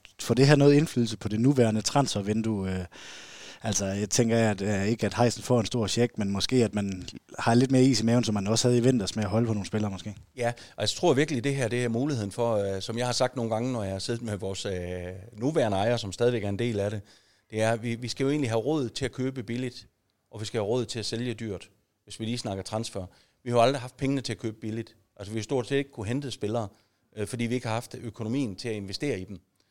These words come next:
Speaker 2: Øh, og vores største investeringer, ved I jo også selv, det har, dem, dem, dem kan I selv følge med, det har været Alexander ved H B Køge og så videre. Og det skulle vi jo gerne kunne også fremadrettet. Men det, der også bliver kunsten, det er at have råd til at sælge dyrt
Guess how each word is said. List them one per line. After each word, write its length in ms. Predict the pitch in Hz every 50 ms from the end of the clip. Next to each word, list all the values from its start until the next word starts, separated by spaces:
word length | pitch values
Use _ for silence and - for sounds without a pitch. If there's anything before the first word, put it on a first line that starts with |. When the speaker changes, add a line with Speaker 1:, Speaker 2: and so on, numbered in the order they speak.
| _ _ _ _ _ _ 113
Speaker 2:
Øh, 180 | 107 104 95
og 80 | 107 104
vores 100 | 107 -
største 320 | - 131 143 143 - 135
investeringer, 440 | 117 110 104 - - 139 131 110 98
ved 140 | 101 117 117
I 40 | 110
jo 100 | 107 110
også 140 | 127 -
selv, 240 | - 135 120 104 95
det 140 | 117 110 110
har, 280 | 110 107 98 95 95 95
dem, 360 | - 113 117 120 117 110 113 -
dem, 340 | - 117 117 117 113 110 107
dem 160 | 120 120 113
kan 100 | 113 -
I 40 | 113
selv 180 | - - 143 131
følge 180 | - 117 104
med, 140 | 101 104 110
det 120 | 110 113 110
har 60 | 107
været 160 | 107 101 98
Alexander 540 | 98 101 101 98 - - 127 147 139 107 98 - - _ _ _ _ _ _ _ _ _ _ 107
ved 80 | 107 104
H 160 | 104 113 113
B 100 | 110 104
Køge 280 | - 120 120 127 135 131
og 60 | 117
så 100 | - 104
videre. 260 | 92 101 107 117 113 110 - _ _ _ _ _ _ _
Og 120 | - 98
det 100 | - 147
skulle 180 | 143 - - 139
vi 60 | 123
jo 100 | 113 104 95
gerne 240 | 110 110 135 143
kunne 280 | 135 - 127 127 131 135
også 220 | - 120 117 -
fremadrettet. 480 | - 117 117 113 98 87 87 87 95 98 - _ _ _ _ _ _ _
Men 220 | 120 117 117 113 - _ _ _ _
det, 100 | - 139
der 100 | 143 135
også 200 | 120 120 135 -
bliver 180 | - - 127 110
kunsten, 440 | - 147 151 151 - - - 101 95
det 120 | 104 110
er 80 | 117 117
at 140 | 110 101
have 120 | 95 104 107
råd 160 | 127 135 127
til 100 | - 123
at 60 | 113
sælge 280 | - - 127 139 143 127
dyrt 340 | 127 127 117 98 - -